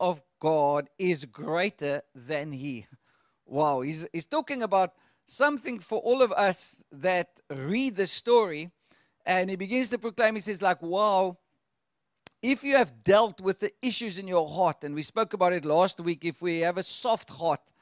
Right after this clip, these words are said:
that's when God can really begin to use us, when we learn to be quick to forgive, quick to,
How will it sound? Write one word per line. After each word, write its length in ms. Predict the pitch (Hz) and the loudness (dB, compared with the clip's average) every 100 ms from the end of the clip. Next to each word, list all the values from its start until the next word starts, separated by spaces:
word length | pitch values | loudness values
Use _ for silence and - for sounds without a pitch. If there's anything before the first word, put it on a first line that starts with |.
| _ _ _ _ | _ _ _ _
that's 260 | 170 208 - | 2 2 2
when 400 | 214 208 190 - _ _ - | 2 2 0 -8 _ _ -4
God 400 | 139 180 202 202 | 4 6 6 4
can 160 | 214 170 | -2 0
really 280 | 180 202 | 0 0
begin 280 | 202 180 196 | -2 -6 -8
to 120 | - 196 | -6 -6
use 400 | 165 226 220 165 | -2 -2 0 0
us, 220 | 143 - | -2 -4
when 180 | 165 165 | -6 -4
we 300 | 165 143 147 _ _ | -4 -6 -12 _ _
learn 400 | 139 170 220 220 | -2 2 4 4
to 80 | 196 | 0
be 140 | 190 196 | -4 -6
quick 400 | - 262 - - | -4 -4 -4 -4
to 80 | |
forgive, 640 | 220 202 170 180 190 143 _ | -4 -2 -4 0 0 0 _
quick 340 | 277 269 _ | -6 -6 _
to, 280 | - 214 202 | -8 -6 -6